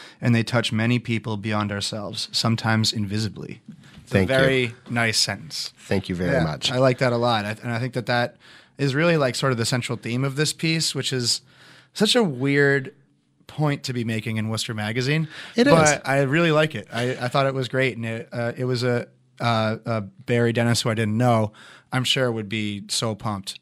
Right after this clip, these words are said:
Speaker 2: I have
Speaker 1: to
Speaker 2: talked to many of his friends, and they
Speaker 1: Yeah.
Speaker 2: seem, uh, uh, friends this morning, and I, they, they seem, they have seemed pleased. So
Speaker 1: Yeah.
Speaker 2: I'm happy with that.
Speaker 1: It's, I, I think that he would, this is about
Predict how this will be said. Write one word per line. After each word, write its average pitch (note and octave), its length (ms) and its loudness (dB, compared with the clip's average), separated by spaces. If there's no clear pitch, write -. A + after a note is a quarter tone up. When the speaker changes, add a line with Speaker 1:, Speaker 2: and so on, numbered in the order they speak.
Speaker 2:
I C3+ 80 8
have A#2+ 140 4
Speaker 1:
to G#2+ 40 -4
Speaker 2:
talked C3 280 4
to B2 160 8
many A#2 280 8
of G#2+ 80 4
his G#2+ 120 0
friends, G#2+ 400 6
and G#2 120 6
they - 80 10
Speaker 1:
Yeah. C#3+ 120 6
Speaker 2:
seem, G#2+ 320 6
uh, G#2+ 340 0
uh, A#2 160 4
friends - 640 2
this - 280 -2
morning, G2 380 6
and F#2 180 6
I, F#2+ 120 4
they, G#2 240 6
they G#2 200 2
seem, G#2+ 440 6
they A2+ 160 4
have G#2+ 120 4
seemed G#2+ 240 4
pleased. E2+ 380 0
So - 220 0
Speaker 1:
Yeah. E3 160 6
Speaker 2:
I'm C#3 60 4
happy A2+ 120 6
with E3+ 160 0
that. F#2+ 220 0
Speaker 1:
It's, - 220 2
I, D3 120 2
I D#3+ 120 2
think D#3 160 0
that C#3 140 2
he C#3 120 0
would, C3 160 -4
this B2+ 180 -2
is B2 260 -4
about B2+ 640 2